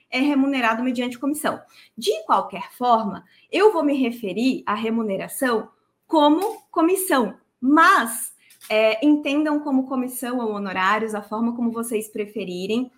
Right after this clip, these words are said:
né? Porque, no fim, é tudo a mesma coisa. É, tudo é remuneração do corretor. Pessoal, vamos lá. É, a lei que regulamenta a profissão do corretor de imóveis é a Lei seis mil quinhentos e trinta, de setenta e oito.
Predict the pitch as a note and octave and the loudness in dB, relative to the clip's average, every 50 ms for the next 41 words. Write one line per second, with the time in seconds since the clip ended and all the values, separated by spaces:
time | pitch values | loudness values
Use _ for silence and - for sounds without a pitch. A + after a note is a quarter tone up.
0 | _ _ - G3 G3 F#3+ G#3 A3+ A3+ A#3 - - _ - A3+ G#3 G#3 G3+ G3 F#3+ | _ _ -10 -6 -2 -2 0 0 -2 -4 -8 -18 _ -2 0 0 2 2 0 0
1 | F#3 G#3+ A3+ G#3+ A3+ - B3 B3 B3+ B3 A#3+ A#3+ B3 A#3 A#3+ A#3 A#3 A#3 A#3+ C4 | 0 0 0 -2 -2 -6 -4 -4 -4 -4 -4 -6 -4 -2 -2 0 0 0 0 -2
2 | C#4+ C#4+ - - F3 - - - - _ _ _ _ _ _ _ _ _ - - | -2 -2 -2 -4 -4 -4 -4 -8 -16 _ _ _ _ _ _ _ _ _ -20 -20
3 | - - - - _ - - G3+ - - - - - C#4 C4+ D4 C#4+ D4+ D4+ D#4+ | -20 -20 -20 -20 _ -4 -2 -2 -2 -2 -6 -6 -4 0 4 4 6 6 6 4
4 | C#4 C4+ C4+ C4+ C4 B3 B3 B3+ C4 B3+ C#4 A#3 A3+ A3+ A#3+ B3 B3 A#3 C4+ C#4 | 4 6 6 4 4 2 2 0 -2 -2 -2 -2 -2 -2 -2 -2 -2 0 0 0
5 | C#4 C#4 - - F#3+ _ _ _ _ _ _ _ _ _ _ _ - _ _ _ | -2 -2 -6 -12 -12 _ _ _ _ _ _ _ _ _ _ _ -20 _ _ _
6 | _ _ _ _ - C#4 C#4+ C#4+ - E4 G#3+ F#3+ F#3 G#3+ A#3 A#3+ C#4 C4+ G#3+ - | _ _ _ _ 0 2 2 2 4 4 4 4 4 2 0 0 2 2 0 0
7 | - - - _ _ _ _ _ - - _ - G#3+ G#3 G3+ G3+ G3 G3 G3 F#3+ | -2 -4 -10 _ _ _ _ _ -20 -12 _ 0 0 2 2 2 0 0 0 0
8 | G3 F#3 - - - _ _ _ _ _ _ _ _ _ _ _ _ _ _ _ | 0 -2 -4 -8 -16 _ _ _ _ _ _ _ _ _ _ _ _ _ _ _
9 | _ - _ _ _ - - D#4 F#4+ G#4+ G4+ G4+ A4 A4 - - F4 D#4 C#4+ C4+ | _ -20 _ _ _ 4 6 6 6 6 6 2 2 0 0 -2 -4 -2 -2 0
10 | C4 B3 A#3+ A#3 A#3 B3+ C4 B3+ A#3+ A3+ G#3+ - - A#3 A#3 A#3 A3+ - G#3 G3+ | 0 0 0 0 -2 -2 -4 -6 -6 -8 -10 -8 -6 -4 -4 -4 -4 -4 -8 -6
11 | G3+ G3+ G#3 G3 F#3 F#3 F3 F3 F3+ F#3+ G3+ G3 G3 F3 - G3 - - - - | -4 -4 -4 -4 -4 -4 -4 0 2 2 2 2 0 -2 -8 -8 -10 -8 -4 0
12 | A#3 A#3+ A#3+ A#3 B3 C#4 C#4 C4 - D#4 C#4+ C4 B3+ C4 C4 C#4 D#4+ D#4+ - - | 2 2 2 2 0 -2 -2 -4 -4 -2 0 2 4 4 4 4 4 -2 -4 -6
13 | C#4+ C#4+ C#4+ C#4+ C#4+ B3 - - G3+ G#3+ A#3 A#3 A#3+ C4 B3 G#3 G3+ C4+ D4 - | -4 -4 -2 -4 -4 -6 -6 -4 -2 -2 -2 -2 -2 -4 -6 -4 -2 -2 -2 -2
14 | - C4+ - C4+ B3 C4 B3+ D4 C4+ A3+ E3 D#3 - - _ _ | -4 -6 -4 -2 -2 0 0 0 0 0 0 0 -2 -6 _ _